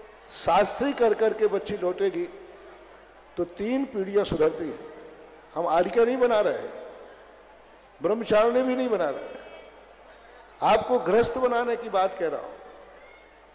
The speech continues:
इधर माँ बाप की भी लाज रखेगी, उधर ससुराल जाएगी तो ससुराल की भी लाज रखेगी,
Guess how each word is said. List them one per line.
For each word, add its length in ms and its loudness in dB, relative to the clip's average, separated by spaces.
इधर 280 4
माँ 180 4
बाप 300 4
की 60 -4
भी 140 0
लाज 340 4
रखेगी, 360 2
उधर 220 6
ससुराल 560 2
जाएगी 360 4
तो 120 -2
ससुराल 440 2
की 120 -6
भी 120 -4
लाज 300 4
रखेगी, 500 2